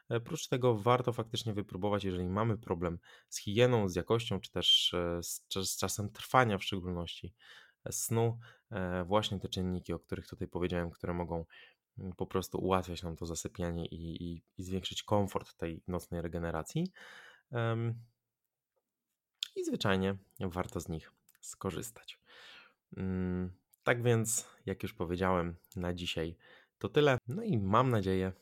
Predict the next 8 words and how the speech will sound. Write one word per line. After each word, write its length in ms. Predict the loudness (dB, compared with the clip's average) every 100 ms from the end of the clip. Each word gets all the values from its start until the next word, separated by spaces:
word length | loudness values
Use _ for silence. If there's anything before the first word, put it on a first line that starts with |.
| -20 -12
że, 420 | -6 -4 -2 -2 -4 _ _ -20 -20 _ _ _ _ -12
e, 280 | -8 -8 -8
usłyszymy 480 | -6 -2 -2 -2 -4
się 280 | -4 -6 -8 -8
już 500 | -2 -2 -2 -8 -14 -8
niebawem 540 | -2 2 2 2 0 -4 -10
w 180 | -8 -2
następnym 560 | 0 0 -2 -4 -6